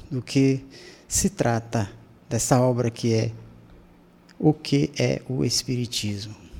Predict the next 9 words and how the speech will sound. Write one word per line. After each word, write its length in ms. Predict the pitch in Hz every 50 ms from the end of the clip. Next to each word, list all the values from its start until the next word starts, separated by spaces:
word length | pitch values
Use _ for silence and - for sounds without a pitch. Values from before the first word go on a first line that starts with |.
| - - - - - - - - - - - - - - - - - - - - - _ _ _ _ _ - - _ _ - - - - - - - - - - - - 185
E 60 | 160
como 200 | - 190 170 180
o 40 | 165
nosso 260 | 160 160 143 135 151
programa 560 | 135 160 147 123 120 123 117 117 117 113 110
é 400 | 113 110 110 107 104 104 101 95 - - - - - -
falando 380 | - 143 151 160 165 147 147
de 100 | 120 120
Espiritismo, 800 | 117 117 - - - 127 117 - - - 185 190 160 131 123 101